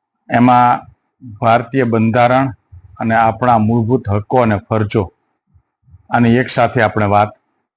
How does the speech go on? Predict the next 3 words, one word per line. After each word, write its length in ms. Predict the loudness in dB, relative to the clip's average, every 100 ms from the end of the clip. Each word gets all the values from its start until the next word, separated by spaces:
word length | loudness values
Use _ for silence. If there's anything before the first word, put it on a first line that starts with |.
| _
કરવાની 420 | -8 -4 -4 -6
છે. 180 | -8 -8 -10 -16 -20 _ _ _ _ _ _ _ _ _ _ _ _ _ _ _ _ _ _ _ _ _ _ _ _ _ _ -4
મિત્રો, 380 | -2 -2 0